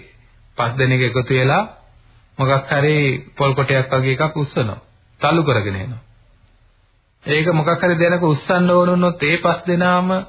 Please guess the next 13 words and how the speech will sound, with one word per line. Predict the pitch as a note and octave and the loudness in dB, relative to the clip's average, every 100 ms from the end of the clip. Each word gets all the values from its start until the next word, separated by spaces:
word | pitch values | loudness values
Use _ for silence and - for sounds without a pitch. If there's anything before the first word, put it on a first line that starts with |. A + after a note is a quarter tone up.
| - | -10
උස්සනකොට | - D3 - F#3 F3 D#3 F2+ D#2+ - - - | -6 -4 0 0 0 0 -2 -6 -10 -20 -6
අන්න | B2+ C#3 | -2 0
ඒ | C#3+ | 2
යාළුලට | D3 C#3 C#3 C3+ C3 B2+ | 2 2 2 0 -2 -2
බල | A#2 C3 | 0 0
බවට | D3 D3 C#3+ D3 | 0 0 0 -2
පත් | C3+ B2+ - | -4 -4 -8
වෙන | A2 | -10
එතන. | A2+ - - - _ _ _ _ _ _ | -10 -10 -16 -20 _ _ _ _ _ _
එයාගේ | - A#2+ B2+ | -4 -2 0
බලය | A#2 C#3 E3+ | 2 2 2
පේන්නේ | D#3+ C3 B2 A#2+ | 2 0 0 -2
එතනදී. | A#2 B2 A2+ A#2+ | -4 -6 -6 -12